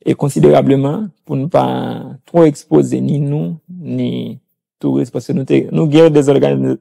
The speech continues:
òganizasyon nou travay avèk yo, ki jis ban nou dat, ki ap mennen tan kantite moun, men ki lè vle moun yo vini, et cetera. Donk, pou sa, nou an ti jan e redwi aktivite yo, ki li a deplasman, et cetera, pou nou kapab.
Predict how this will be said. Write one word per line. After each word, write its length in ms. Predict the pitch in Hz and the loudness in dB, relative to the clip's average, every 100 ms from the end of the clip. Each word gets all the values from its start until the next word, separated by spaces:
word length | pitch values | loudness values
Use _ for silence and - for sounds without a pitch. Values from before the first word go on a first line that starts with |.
| - | -2
òganizasyon 540 | 127 143 131 123 147 | 0 0 0 -2 -4
nou 80 | 123 | -2
travay 400 | 127 120 123 117 - | 0 0 0 -2 -2
avèk 380 | 127 123 123 156 | 0 0 0 2
yo, 180 | 156 160 | 2 2
ki 200 | 135 123 | -4 -6
jis 180 | 123 151 | -8 -6
ban 120 | 123 | -6
nou 140 | 123 120 | -4 0
dat, 260 | 147 147 - | 2 0 -4
ki 140 | 113 113 | -4 -4
ap 140 | - | -6
mennen 320 | 107 - 123 - - | -10 -8 -8 -10 -8
tan 120 | 123 | -8
kantite 360 | - - 131 127 | -8 -8 -6 -6
moun, 320 | 135 151 151 _ _ _ _ _ _ _ _ _ _ | -6 -6 -8 _ _ _ _ _ _ _ _ _ _
men 140 | 151 139 | -6 0
ki 80 | 151 | 4
lè 80 | 147 | 4
vle 180 | 135 139 | 4 0
moun 160 | 143 139 | 0 -2
yo 80 | |
vini, 240 | 135 143 143 | -2 0 0
et 80 | - | -2
cetera. 340 | - 135 120 135 | -6 -4 -4 -4
Donk, 240 | 143 - _ _ _ _ _ _ _ _ - | -6 -6 _ _ _ _ _ _ _ _ 2
pou 160 | 180 | 2
sa, 220 | 170 190 180 | 2 2 2
nou 160 | 156 | 2
an 80 | 143 | -2
ti 160 | - 143 | -2 -4
jan 320 | 127 139 139 - 143 | -2 -4 -6 -8 -6
e 480 | 131 131 127 123 - | -4 -4 -6 -10 -8
redwi 540 | 135 135 143 127 143 147 - _ _ _ _ | -2 0 0 -2 -6 -8 -14 _ _ _ _
aktivite 580 | - 180 156 139 - 139 | -4 -2 -4 -4 -2 -2
yo, 200 | 160 233 - _ - | -2 -4 -12 _ -10
ki 100 | - | -6
li 140 | 90 | -4
a 80 | 87 | -2
deplasman, 460 | 135 135 127 143 67 | 0 0 -2 -4 -6
et 80 | - | -8
cetera, 380 | 139 135 151 180 | -4 -2 -2 -6
pou 140 | - | -10
nou 100 | 123 | -10
kapab. 400 | 127 127 127 | -8 -6 -6